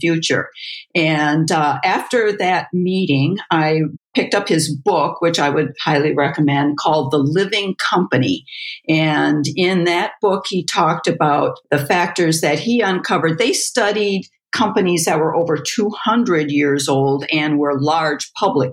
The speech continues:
firms to try to figure out what could make them succeed when so many others, uh, fail.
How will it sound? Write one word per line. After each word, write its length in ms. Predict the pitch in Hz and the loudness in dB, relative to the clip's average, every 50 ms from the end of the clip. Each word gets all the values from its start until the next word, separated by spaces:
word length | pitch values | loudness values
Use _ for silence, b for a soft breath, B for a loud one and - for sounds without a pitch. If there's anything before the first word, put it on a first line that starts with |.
| - | -4
firms 400 | - 143 123 104 95 92 87 - - | -2 0 0 0 0 -2 -4 -4 -2
to 140 | - 156 139 | 0 0 0
try 300 | 139 - 165 147 143 143 | 0 0 0 2 2 0
to 140 | 147 143 | -2 -2
figure 320 | - 147 143 139 143 147 143 | 0 0 0 0 0 0 0
out 200 | 139 131 127 - | 0 0 0 0
what 220 | 156 139 143 - - | -2 -2 -2 -2 -2
could 140 | - 139 | 0 0
make 300 | 135 147 143 139 135 135 | 2 2 0 0 -2 0
them 260 | - 139 135 139 139 135 | 0 2 2 2 2 0
succeed 640 | - - 156 147 - - - 165 151 143 139 135 | 0 -2 -2 -2 -2 -2 0 0 0 0 0 0
when 160 | 139 139 135 | 0 0 0
so 180 | 131 - 147 139 | 0 0 0 0
many 300 | 143 143 139 139 135 139 | 0 0 0 0 0 0
others, 420 | 139 139 135 131 131 135 135 - - | 0 0 0 0 0 0 -2 -2 -2
uh, 160 | 131 127 117 135 - - | -2 -2 -2 -2 -2 -2
fail. 380 | 147 139 131 123 110 - - | 0 0 0 0 0 -2 -4